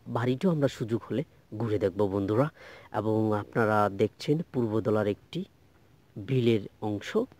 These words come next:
এই হচ্ছে ঘাটটি, দৃষ্টিনন্দন একটি ঘাট তৈরি করা হয়েছে বিলের মধ্যে। দেখুন, আমি দেখাচ্ছি। এবং পূর্বদলা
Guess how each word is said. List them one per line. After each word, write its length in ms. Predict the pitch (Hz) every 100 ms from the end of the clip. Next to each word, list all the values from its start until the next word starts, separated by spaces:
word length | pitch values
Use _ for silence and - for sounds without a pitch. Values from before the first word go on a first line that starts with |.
| _ - - - -
এই 180 | 190 190
হচ্ছে 320 | 156 - 117
ঘাটটি, 500 | 101 113 - 175 202
দৃষ্টিনন্দন 840 | 123 131 143 - - 170 175 175
একটি 480 | 160 - - 127 120 110
ঘাট 200 | 113 107 -
তৈরি 220 | 120 104
করা 220 | - 101
হয়েছে 380 | 104 101 - 110 - 113 101
বিলের 320 | 117 104 95
মধ্যে। 380 | 95 90 - 208 - - _ _ -
দেখুন, 320 | 113 - 107 -
আমি 340 | 110 110 107 101
দেখাচ্ছি। 460 | 107 - - 170
এবং 220 | 127 113 107
পূর্বদলা 600 | 120 117 113 123 123